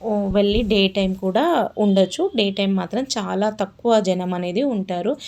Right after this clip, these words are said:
చెన్నైలో చూడవలసిన ప్లేసెస్లలో most beautiful place అన్నాను కదా, చె-, చెన్నై వాసులకే కాదండి, మన తెలుగు ప్రజలకు కూడా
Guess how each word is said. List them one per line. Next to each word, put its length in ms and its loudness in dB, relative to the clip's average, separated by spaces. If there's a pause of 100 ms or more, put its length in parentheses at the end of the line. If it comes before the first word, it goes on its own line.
(340)
చెన్నైలో 400 2
చూడవలసిన 640 -2
ప్లేసెస్లలో 800 -4
most 520 -6
beautiful 360 -4
place 340 -4
అన్నాను 300 -6
కదా, 240 -4 (460)
చె-, 140 6 (100)
చెన్నై 240 4
వాసులకే 480 -2
కాదండి, 460 -2
మన 240 0
తెలుగు 340 0
ప్రజలకు 440 -2
కూడా 300 -2